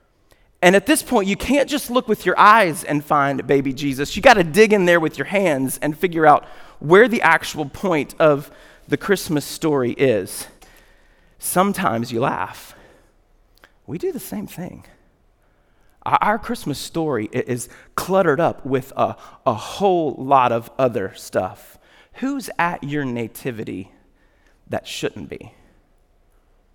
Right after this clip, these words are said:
Who's, who's the focus of your Christmas that, that, that, that, that wasn't there and, and that has no place at the birth? I mean,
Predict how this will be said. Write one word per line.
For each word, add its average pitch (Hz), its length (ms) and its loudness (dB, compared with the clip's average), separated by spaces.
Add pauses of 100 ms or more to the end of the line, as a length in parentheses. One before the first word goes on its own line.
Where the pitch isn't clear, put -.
(1200)
Who's, 220 300 -6
who's 190 220 -6
the 190 80 -2
focus 208 420 0
of 160 180 -2
your 139 120 -2
Christmas - 760 -10 (460)
that, 143 180 2
that, 143 220 0
that, - 220 0
that, - 200 -2
that - 140 0
wasn't 180 400 2
there 156 420 0
and, 135 160 -4
and 143 140 -2
that - 80 -4
has 185 340 -4
no 160 180 -4
place 160 420 -6
at - 100 -14
the - 60 -16
birth? 147 340 -6 (200)
I - 80 -6
mean, 143 280 -2